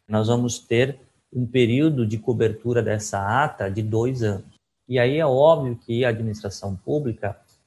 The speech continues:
é, é, isso é uma consequência, me parece, é, é, assim, é, muito direta, a administração pública vai fazer menos licitações. Por quê? Porque a duração da sua licitação vai ser maior, vai ser o dobro. E aí é importantíssimo que a administração pública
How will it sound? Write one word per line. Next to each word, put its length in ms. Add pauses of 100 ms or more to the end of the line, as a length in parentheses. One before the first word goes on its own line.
é, 300
é, 80
isso 300
é 60
uma 140
consequência, 680
me 80
parece, 800 (180)
é, 300
é, 60
assim, 560
é, 120 (120)
muito 600
direta, 680 (520)
a 60
administração 480
pública 340
vai 140
fazer 340
menos 420
licitações. 680 (380)
Por 120
quê? 140
Porque 640
a 80
duração 560
da 100
sua 160
licitação 420
vai 120
ser 160
maior, 420 (380)
vai 80
ser 160
o 40
dobro. 380 (300)
E 120
aí 160
é 60
importantíssimo 1200
que 100
a 40
administração 540
pública 580